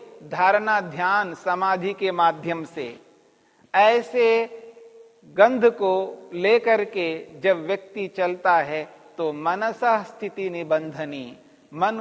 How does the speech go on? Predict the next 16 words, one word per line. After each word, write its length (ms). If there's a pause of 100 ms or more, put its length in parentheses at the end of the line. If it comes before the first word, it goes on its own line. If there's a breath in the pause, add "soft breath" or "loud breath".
को 580
एकाग्र 580
करने 500
में 300 (360)
वो 240 (220)
गंध 360 (340)
प्रवृत्ति 760 (340)
कारण 560 (100)
बन 220
रही 520
है 320 (280 loud breath)
और 240 (140)
उसको 340 (800)
कारण 400
के 200
रूप 220